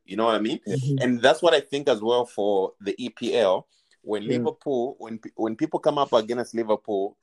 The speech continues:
Speaker 1: all they do now is they stick to their game plan. They're not going to be
Speaker 3: Mm-hmm.
Speaker 1: like, "You know what?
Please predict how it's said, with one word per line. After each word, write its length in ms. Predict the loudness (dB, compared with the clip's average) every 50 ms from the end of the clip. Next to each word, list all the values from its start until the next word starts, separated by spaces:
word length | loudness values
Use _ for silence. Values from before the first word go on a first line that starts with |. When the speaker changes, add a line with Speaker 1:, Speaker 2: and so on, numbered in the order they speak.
| _ _
Speaker 1:
all 220 | 2 2 2 2 2
they 160 | -2 -4 -4
do 240 | -4 -6 -4 -4 -4
now 280 | -2 -2 -2 -2 -2 -4
is 200 | -6 -8 -8 -6
they 140 | -4 -4 -4
stick 300 | -4 -6 -6 -8 -8 -6
to 100 | -6 -4
their 140 | -2 -2 -2
game 240 | -2 -2 -2 -2 -4
plan. 260 | -4 -8 -8 -8 -10 _ _ _ _ _
They're 200 | -4 0 0 2
not 160 | 2 0 0 0
going 160 | 2 2 2
to 80 | 0 -2
be 120 | -2 -2
Speaker 3:
Mm-hmm. 80 | -2 -4
Speaker 1:
like, 160 | -6 -6 -6
"You 60 | -6 -4
know 100 | -2 0
what? 280 | 0 0 0 -2 -4